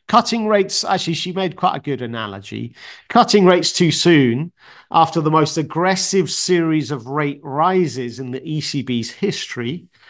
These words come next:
would be like passing from solid to gas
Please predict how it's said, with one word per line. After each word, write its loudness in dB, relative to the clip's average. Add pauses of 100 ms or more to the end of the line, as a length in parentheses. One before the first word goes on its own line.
(160)
would 2
be 4
like 4
passing 4 (580)
from 0
solid 0 (720)
to -4
gas -2